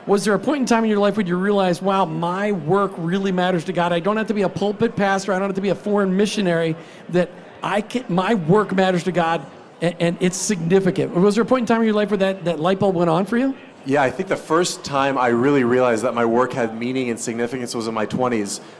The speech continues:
Speaker 2: I did a project, and I remember thinking, "Wow, this was actually meaningful. I can actually accomplish things,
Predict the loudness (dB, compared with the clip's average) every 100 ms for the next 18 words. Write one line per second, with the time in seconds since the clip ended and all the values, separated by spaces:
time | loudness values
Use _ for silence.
0 | -14 -4 0 0 -2 0 0 0 2 2
1 | 2 0 0 -2 -4 -2 0 0 0 -2
2 | 0 0 0 -4 -10 -20 -20 -16 -2 2
3 | 4 4 2 2 2 0 0 0 2 2
4 | 2 0 0 0 0 2 0 0 -2 -2
5 | -2 0 0 0 0 0 0 -4 -2 -2
6 | -2 -2 -4